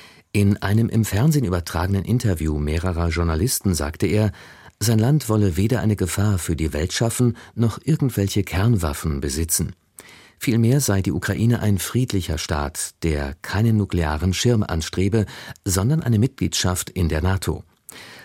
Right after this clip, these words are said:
Das Bündnis sei besser als jede Art von Waffen, vor allem von derart gefährlichen. Selenskyj hatte am Donnerstag beim E-U-Gipfel für Aufsehen gesorgt, als er erklärte,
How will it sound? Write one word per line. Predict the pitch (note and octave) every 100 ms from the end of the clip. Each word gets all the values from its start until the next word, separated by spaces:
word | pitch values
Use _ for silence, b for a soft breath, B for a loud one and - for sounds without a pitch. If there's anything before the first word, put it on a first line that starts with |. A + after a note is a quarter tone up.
| B
Das | -
Bündnis | - D3 - E3
sei | C3
besser | G#2 A2+ - F2
als | F2 -
jede | A2 G#2+
Art | F2 E2+
von | - F#2+
Waffen, | G2 G#2 G2 D2+ B B
vor | - -
allem | E2+ D#2+ D#2+
von | E2 - E2 D2
derart | E2+ D#2+ E2+ D#2 -
gefährlichen. | F2+ G#2 G2 D#2+ - - _ _ _ B B B B B B B -
Selenskyj | G#2 A2+ - D3+
hatte | C3 C#3
am | A2+
Donnerstag | F2+ A2 - C3+ C3
beim | G2+ G2
E-U-Gipfel | - G#2+ D#3+ B2+ E2+ - F2 D2
für | - F2+
Aufsehen | E2+ G#2 - E2+ D#2
gesorgt, | D#2 D2 E2+ C3 - -
als | E2+ D2+ -
er | E2
erklärte, | E2 E2+ G2 G2+ A2+ G2+